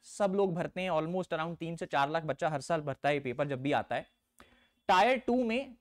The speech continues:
जितनी वैकेंसीज हैं, उसके दस गुना बंदों को अपॉर्चुनिटी दी जाएगी, राइट? So this means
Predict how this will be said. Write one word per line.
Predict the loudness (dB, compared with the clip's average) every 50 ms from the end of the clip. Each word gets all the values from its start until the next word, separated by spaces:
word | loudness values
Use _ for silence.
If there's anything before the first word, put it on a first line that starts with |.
| _ -12
जितनी | -10 -6 -2 -2 -2 0 2 2 2 2
वैकेंसीज | 2 0 0 0 -2 0 0 0 0 0 0 0
हैं, | 0 -2 -2
उसके | -2 -4 -4 -2 -2 -2 -2
दस | -2 0 0 0 0 0
गुना | 0 -2 0 0 0
बंदों | 0 0 0 0 -2 -2
को | 0 2
अपॉर्चुनिटी | 2 2 2 0 -4 -4 -4 -4 -2 -2 -2
दी | 0 0
जाएगी, | 2 2 2 2 0 -6 -10 _ -4 0
राइट? | 2 2 2 0 -4 _ _ _ _ _ _ 2
So | 4 4
this | 4 4 2
means | 0 0 0 0